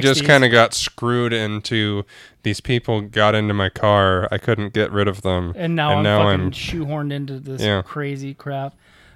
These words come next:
Speaker 2: Um, most wanted to die, I would probably say Tommy, 'cause he was just a prick the whole time. A drunk prick at
Speaker 1: Yeah.
Speaker 2: that.
Speaker 1: The only, yeah. Yeah.
Speaker 2: 'Cause, I mean, he was basically, aside from, like,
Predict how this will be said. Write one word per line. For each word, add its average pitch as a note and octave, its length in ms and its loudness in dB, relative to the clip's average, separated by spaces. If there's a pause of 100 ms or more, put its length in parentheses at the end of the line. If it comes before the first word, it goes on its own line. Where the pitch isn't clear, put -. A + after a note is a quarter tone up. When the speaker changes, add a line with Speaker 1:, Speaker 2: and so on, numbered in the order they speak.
Speaker 2:
Um, D#3+ 400 0
most F#3+ 240 -2
wanted F#3+ 320 -4
to D#3 100 -8
die, D3+ 1040 -8
I D3+ 140 -8
would D3 280 -12
probably D3+ 760 -8
say C#3+ 380 -8
Tommy, C#3 440 -10
'cause C3 220 -14
he C#3+ 140 -10
was C3+ 160 -10
just C3 180 -14
a A#2+ 60 -16
prick - 360 -14
the C3 60 -14
whole B2+ 160 -10
time. C3+ 300 -12 (300)
A - 60 -6
drunk F3+ 560 -2
prick C3+ 360 -14 (440)
at C#3+ 200 -6
Speaker 1:
Yeah. G#2 180 4 (100)
Speaker 2:
that. F#2 100 -10 (300)
Speaker 1:
The A#2+ 100 4
only, F3+ 320 6
yeah. D3 360 2 (840)
Yeah. G2 320 0 (580)
Speaker 2:
'Cause, G#3+ 180 -8
I A3 120 -6
mean, G#3 240 0
he G3 120 0
was G3+ 200 -6
basically, E3+ 720 -4
aside D3+ 440 -6
from, D3 360 -6
like, C#3 180 -8